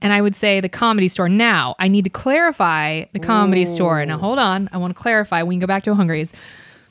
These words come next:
Speaker 1: My coworkers make the Comedy Store awesome. The comics I get to interact with, who are always lovely to us. I, I wanna name 'em all, but there's too many. Make that job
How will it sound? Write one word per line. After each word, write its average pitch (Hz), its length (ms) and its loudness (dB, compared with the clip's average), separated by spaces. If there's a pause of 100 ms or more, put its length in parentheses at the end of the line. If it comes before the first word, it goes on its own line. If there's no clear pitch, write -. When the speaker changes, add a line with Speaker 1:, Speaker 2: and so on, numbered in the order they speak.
(1040)
Speaker 1:
My 220 260 2
coworkers 202 760 0
make 185 220 2
the 185 80 -2
Comedy 170 340 2
Store 156 500 -2 (100)
awesome. 147 500 -2 (160)
The 185 80 2
comics 214 800 0
I 185 100 0
get 180 140 -2
to - 80 -10
interact 196 400 -2
with, 226 320 0 (680)
who 220 160 4
are 175 340 2 (240)
always 190 400 2
lovely 170 300 0
to 165 120 -6
us. 160 460 -4 (720)
I, 190 80 2 (120)
I 170 160 -4
wanna 170 280 -2
name 160 220 -2
'em 160 120 -2
all, 151 160 -2
but 151 140 -4
there's 147 180 -6
too - 140 -4
many. 151 440 -4 (720)
Make 202 420 2
that 190 220 0
job 156 500 0